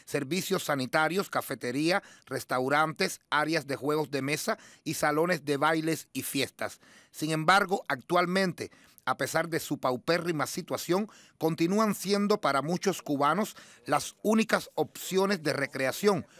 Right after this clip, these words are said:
puesto que las ofertas de este tipo en la Cuba castrista son prohibitivas para la mayoría por los altos precios de sus entradas.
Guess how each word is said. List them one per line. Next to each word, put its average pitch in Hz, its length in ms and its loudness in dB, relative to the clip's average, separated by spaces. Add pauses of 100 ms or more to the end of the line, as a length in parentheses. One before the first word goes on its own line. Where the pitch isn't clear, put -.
(160)
puesto 143 420 -2
que 143 120 -2
las 139 200 0
ofertas 175 500 0
de 180 80 4
este 180 220 0
tipo - 380 -2 (340)
en 139 120 -4
la 135 100 2
Cuba 175 280 4
castrista 175 640 -2 (220)
son 190 260 0
prohibitivas 196 880 2
para 143 240 0
la 143 140 2
mayoría 190 520 2 (240)
por 151 160 0
los 151 300 0
altos 180 420 0
precios 185 680 0
de 120 160 -2
sus - 260 -6
entradas. 92 600 -4